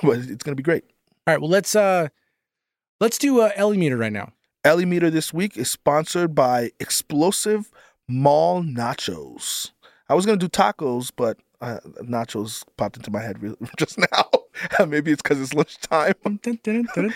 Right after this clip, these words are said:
Speaker 1: And my
Speaker 2: dun,
Speaker 1: wife
Speaker 2: dun.
Speaker 1: loves nachos. I'm not a big nacho person,
Speaker 2: I love
Speaker 1: but
Speaker 2: nachos. Yeah.
Speaker 1: you're a nacho guy?
Speaker 2: Oh, I'm a huge nacho guy. I'm a
Speaker 1: Yeah.
Speaker 2: big chips and salsa
Speaker 1: <laughs>
Speaker 2: nacho guy. Chips and dip. Mm.
Speaker 1: Okay,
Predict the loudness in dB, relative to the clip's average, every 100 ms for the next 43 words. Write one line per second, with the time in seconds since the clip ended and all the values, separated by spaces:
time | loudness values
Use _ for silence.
0 | 0 4 6 6 4 4 2 2 2 0
1 | 0 0 -2 -2 -2 -2 -2 -2 -2 -2
2 | -2 -2 -4 -2 -2 0 0 -2 -4 -10
3 | -14 -8 -4 -2 0 0 0 -2 -6 -2
4 | 2 2 2 0 0 0 -2 -4 0 2
5 | 2 0 0 -2 -2 -2 0 0 2 0
6 | 2 0 -4 _ 2 2 4 -2 0 0
7 | 0 0 0 2 0 0 -2 -4 -2 -2
8 | 0 2 0 -2 _ -2 0 0 -2 -6
9 | 0 0 2 0